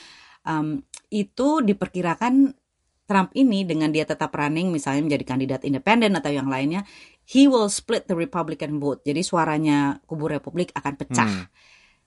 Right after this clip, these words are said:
Speaker 1: So, also good for Democrats kan.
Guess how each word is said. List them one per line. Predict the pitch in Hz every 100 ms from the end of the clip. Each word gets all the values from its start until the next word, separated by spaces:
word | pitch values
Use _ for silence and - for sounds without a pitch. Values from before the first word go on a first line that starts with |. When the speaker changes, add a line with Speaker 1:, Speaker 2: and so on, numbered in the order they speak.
| _
Speaker 1:
So, | - 147 139 - _ _ -
also | 202 208 208 175
good | 175 180
for | - 147
Democrats | 143 139 135 143 87 -
kan. | - 98 285